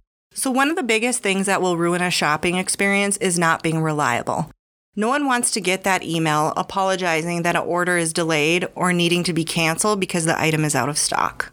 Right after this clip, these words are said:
Nothing is gonna frustrate a customer quite like telling them their purchase is going to arrive late.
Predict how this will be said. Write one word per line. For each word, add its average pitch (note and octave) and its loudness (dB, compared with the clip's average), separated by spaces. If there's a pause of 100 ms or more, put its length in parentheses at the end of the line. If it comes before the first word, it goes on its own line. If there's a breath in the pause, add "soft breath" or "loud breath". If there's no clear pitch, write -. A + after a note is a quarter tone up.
Nothing G#3+ 0
is G#3 -2
gonna G3 0
frustrate F3 0
a - -4
customer D#3 0
quite G3+ -2
like G3 0
telling E3+ 0
them D3 0
their D#3+ 0
purchase E3 0
is D#3 -4
going D3+ 2
to D3+ 2
arrive C#3+ 0
late. - -2